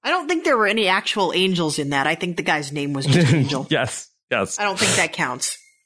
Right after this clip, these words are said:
Speaker 2: Not a Chri-, uh, Chris Angel mind freak?
Speaker 1: God, let's hope not.
Speaker 2: <laughs> Yeah. Um, well, Jess, I feel like that there, there was, uh, one really badass thing that happened in the episode.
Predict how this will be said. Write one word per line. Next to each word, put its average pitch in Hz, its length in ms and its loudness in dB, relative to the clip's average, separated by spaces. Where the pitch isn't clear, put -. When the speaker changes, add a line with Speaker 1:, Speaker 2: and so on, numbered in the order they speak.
Speaker 2:
Not 143 240 4
a 131 120 2
Chri-, - 300 0
uh, 120 520 4
Chris - 240 0
Angel 156 300 4
mind 131 380 4
freak? - 520 0
Speaker 1:
God, 175 260 0
let's 175 180 0
hope 156 200 -2
not. 143 320 -2
Speaker 2:
<laughs> - 40 4
Yeah. 123 320 0
Um, 139 420 2
well, 165 340 2
Jess, 165 260 0
I 156 120 0
feel 247 200 2
like 185 240 2
that 131 240 -2
there, 123 340 4
there 156 120 6
was, 196 340 4
uh, 147 320 4
one 147 680 6
really 131 680 6
badass 135 640 0
thing 123 180 2
that 113 100 4
happened 107 360 2
in 107 60 6
the 107 100 6
episode. 110 520 2